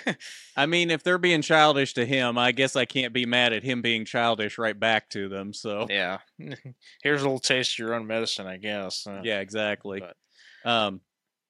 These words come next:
Speaker 2: but back to the Open, though. Uh, we didn't even get to the whole Ty Gibbs, Michael McDowell situation, which I thought wa-, I personally thought was hilarious.
Speaker 1: Yeah.
Speaker 2: Um, Ty,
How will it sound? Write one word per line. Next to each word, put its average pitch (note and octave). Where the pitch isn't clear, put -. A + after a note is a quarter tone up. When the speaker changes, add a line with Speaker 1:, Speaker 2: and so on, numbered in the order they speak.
Speaker 2:
but C3
back D3+
to G3
the C#3
Open, A#2+
though. G2+
Uh, A#2
we C#3+
didn't G#3
even C3
get C#3+
to D#3
the B2
whole A#2+
Ty D3+
Gibbs, C3
Michael C#3
McDowell C3
situation, A2
which A2
I F3
thought A#2
wa-, A2+
I E3+
personally D#3+
thought C3+
was A#2+
hilarious. A2+
Speaker 1:
Yeah. A#2
Speaker 2:
Um, G#2
Ty, C3+